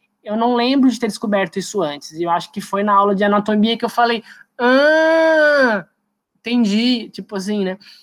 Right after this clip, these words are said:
E, e isso é muito foda, assim, e essa série, ela trata de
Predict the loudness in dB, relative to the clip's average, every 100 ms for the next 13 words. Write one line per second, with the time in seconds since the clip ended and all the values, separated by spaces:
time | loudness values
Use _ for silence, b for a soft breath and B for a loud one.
0 | b b _ _ _ _ _ -10 -8 -8
1 | _ _ -8 -6 -2 0 0 0 2 4
2 | 4 2 -2 0 -2 -2 -8 -8 -6 -6
3 | -6 -8 -8 -6 -4 2 6 8 8 8
4 | 6 B B B B _ _ _ _ -6
5 | 0 4 4 2 -4 -4 -6